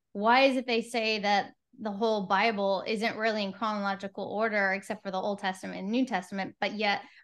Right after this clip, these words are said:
Revelation is at the end? Revelation is actually just a revelation of what Holy Spirit brought to John. So it's like,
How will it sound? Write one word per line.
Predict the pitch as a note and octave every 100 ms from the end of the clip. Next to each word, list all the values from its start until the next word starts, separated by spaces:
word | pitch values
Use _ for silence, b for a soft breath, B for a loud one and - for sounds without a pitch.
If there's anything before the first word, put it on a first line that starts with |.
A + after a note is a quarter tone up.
| -
Revelation | A3+ G3+ G3 G#3+ G#3 G3
is | F#3
at | F3 F3
the | - -
end? | A3 G3+ - A#3+ b b _
Revelation | A#3 A#3+ A#3 A#3 A3+
is | G#3 F#3 -
actually | G#3+ - G#3+
just | F#3+ G#3+ G#3
a | G#3
revelation | G3+ G#3 F#3+ F#3 G3+ B3+ C4+ - G3 F#3+
of | F#3+
what | F#3 F#3+
Holy | G3 G#3+ G3
Spirit | F#3 - G3+ F#3 G3+
brought | G3+ A3+ A#3+ -
to | G3
John. | F3+ B3 B3+ F#3+ G#3
So | A#3 G#3
it's | G#3
like, | A#3+ A#3 G#3+